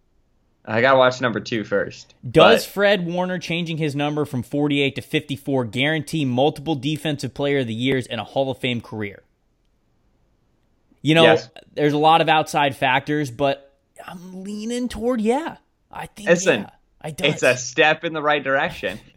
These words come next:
Speaker 1: And here's the thing: as, as, as I, uh, I brought, we, I did, we did a number fully on jersey numbers and jersey number analytics. Um,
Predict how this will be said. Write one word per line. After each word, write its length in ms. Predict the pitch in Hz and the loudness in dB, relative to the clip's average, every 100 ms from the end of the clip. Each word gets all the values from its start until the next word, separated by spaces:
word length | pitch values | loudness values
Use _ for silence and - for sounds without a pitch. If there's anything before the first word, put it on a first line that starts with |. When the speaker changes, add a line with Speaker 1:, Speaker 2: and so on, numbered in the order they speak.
| - | -4
Speaker 1:
And 120 | 156 | 2
here's 140 | 214 | 2
the 100 | 190 | 4
thing: 280 | 208 226 - - | 4 4 2 4
as, 340 | 175 233 208 | 4 4 2
as, 280 | 185 185 170 | 0 0 0
as 220 | 165 160 | -2 0
I, 240 | 160 160 160 | 2 2 4
uh, 340 | 151 123 - | 2 2 -2
I 100 | - | -4
brought, 320 | 139 156 143 135 | 0 2 0 0
we, 100 | 147 | 0
I 120 | 143 | 0
did, 140 | 151 | 0
we 100 | 139 | -2
did 140 | 143 135 | 0 2
a 80 | |
number 320 | 131 131 127 123 | 4 2 2 2
fully 220 | 139 131 | 2 2
on 160 | 120 | 0
jersey 300 | 117 131 127 | 0 0 0
numbers 460 | 113 110 104 104 104 | 0 2 2 0 0
and 100 | 104 | -2
jersey 200 | 113 113 | -2 0
number 160 | 107 101 | 2 2
analytics. 460 | 104 107 101 - - _ _ - | 4 4 4 0 -8 _ _ 0
Um, 480 | 113 117 104 98 | 4 6 4 0